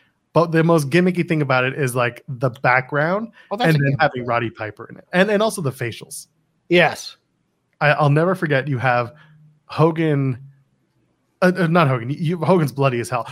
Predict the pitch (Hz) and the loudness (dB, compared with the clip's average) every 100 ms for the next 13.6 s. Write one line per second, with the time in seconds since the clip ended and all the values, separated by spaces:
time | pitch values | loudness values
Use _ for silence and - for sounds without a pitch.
0 | - 147 151 135 120 185 180 143 147 139 | -4 2 4 4 2 2 2 0 0 0
1 | 139 135 131 123 131 131 - 139 139 139 | 0 -2 -2 -8 -8 -10 -4 0 2 0
2 | 147 139 135 135 120 113 117 131 139 _ | 0 0 0 -4 -6 -6 -4 -4 -6 _
3 | _ _ _ _ _ _ - 139 151 139 | _ _ _ _ _ _ -2 2 2 0
4 | 127 123 131 160 147 208 202 180 190 190 | 0 -2 -2 -2 4 8 8 6 4 4
5 | 185 185 180 165 - 214 214 214 214 - | 4 4 4 2 -4 0 4 2 2 2
6 | 226 - - _ - 156 135 127 127 120 | 4 2 -10 _ 4 6 6 4 2 0
7 | 139 160 190 160 - 233 160 143 131 - | 2 2 2 0 2 4 4 4 2 -2
8 | 131 120 117 143 151 143 131 123 - 123 | -4 -4 -4 -2 -2 0 0 -2 -4 -6
9 | - 127 117 117 120 - 175 185 - - | -6 -6 -4 0 0 2 2 2 -4 -20
10 | - 170 185 175 170 139 139 185 185 - | 0 2 4 4 4 0 0 2 2 -2
11 | 170 135 131 135 175 135 127 123 127 113 | -4 -2 -2 0 0 0 -4 -4 -6 -8
12 | _ _ _ _ - 180 185 147 123 117 | _ _ _ _ -2 -2 0 -2 -2 -4
13 | 117 - 127 139 113 | -6 -6 -6 -6 -8